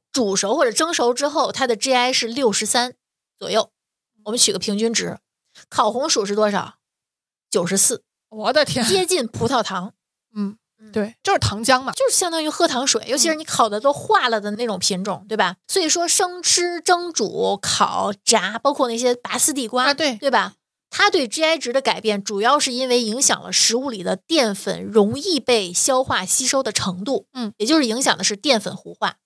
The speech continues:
Speaker 2: 嗯。
Speaker 1: 所以这也是我们平时不建议大家给炒菜的时候勾芡的这个原因。
Speaker 2: 嗯。
Speaker 1: 包括米，比如说你想喝粥，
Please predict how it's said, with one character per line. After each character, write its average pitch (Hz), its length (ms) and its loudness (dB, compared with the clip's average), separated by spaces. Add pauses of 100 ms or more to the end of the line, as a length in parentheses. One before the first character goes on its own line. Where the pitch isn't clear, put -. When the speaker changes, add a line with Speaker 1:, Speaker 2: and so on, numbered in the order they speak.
(140)
Speaker 2:
嗯。 214 220 -4 (420)
Speaker 1:
所 349 140 -2
以 359 140 0
这 349 120 0
也 208 120 2
是 269 100 0
我 214 140 4
们 190 160 -6
平 220 180 -2
时 - 160 4
不 - 340 -6
建 233 220 2
议 226 60 -6
大 214 180 0
家 220 160 0
给 - 340 -4 (200)
炒 185 180 0
菜 233 120 4
的 220 100 -6
时 208 40 -4
候 214 220 0 (240)
勾 277 180 0
芡 277 360 2
的 180 100 -10
这 190 80 -8
个 180 80 -4
原 - 160 -8
因。 233 60 -10
Speaker 2:
嗯。 226 220 -4 (380)
Speaker 1:
包 285 140 2
括 247 380 2
米， 196 320 0
比 208 160 -4
如 202 100 2
说 277 160 2
你 214 160 -2
想 170 240 2
喝 240 300 0
粥， 285 340 0